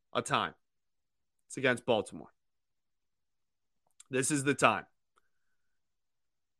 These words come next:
Let, just get back on the horse. And when I see y'all on Monday,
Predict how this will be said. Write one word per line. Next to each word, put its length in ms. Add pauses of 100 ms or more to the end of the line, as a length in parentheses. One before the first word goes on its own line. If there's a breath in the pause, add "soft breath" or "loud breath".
(140)
Let, 240 (560)
just 220
get 180
back 240
on 160
the 80
horse. 500 (1800)
And 120
when 80
I 80
see 240
y'all 300
on 180
Monday, 500